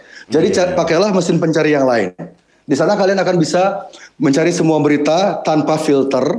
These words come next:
Speaker 1: Ya, jadi algoritmanya tidak difilter. Jadi di sana battle apa? Pertempurannya fair gitu loh, pertempuran informasinya fair.
Speaker 2: Hmm.
Speaker 1: Dan kamu bikin keputusan sendiri. You make your own decision.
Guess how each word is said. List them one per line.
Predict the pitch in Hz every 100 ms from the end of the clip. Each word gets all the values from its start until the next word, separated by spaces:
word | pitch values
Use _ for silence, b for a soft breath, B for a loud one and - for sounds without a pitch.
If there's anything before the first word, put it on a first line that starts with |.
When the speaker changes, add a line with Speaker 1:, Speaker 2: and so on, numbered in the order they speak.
| - - _
Speaker 1:
Ya, | 135
jadi | 127 180
algoritmanya | - 156 151 160 151 151
tidak | - 156 139
difilter. | 135 185 127 131
Jadi | 131 160 220
di | 175
sana | 170
battle | 208 131 147 139 135
apa? | 127 214 247 B B B B _
Pertempurannya | 151 165 165 160 156 151 180 220 190
fair | - 214 151
gitu | 131 135
loh, | 190
pertempuran | - 143 147 165 170
informasinya | 160 160 156 160 240
fair. | - 139 -
Speaker 2:
Hmm. | 104 110 101
Speaker 1:
Dan | 82 226
kamu | 202 190 233
bikin | 202 214
keputusan | 196 185 208 214 214
sendiri. | 208 214 190 113
You | 127 185
make | 208 247
your | 196 196
own | 208
decision. | 175 156 220 202 131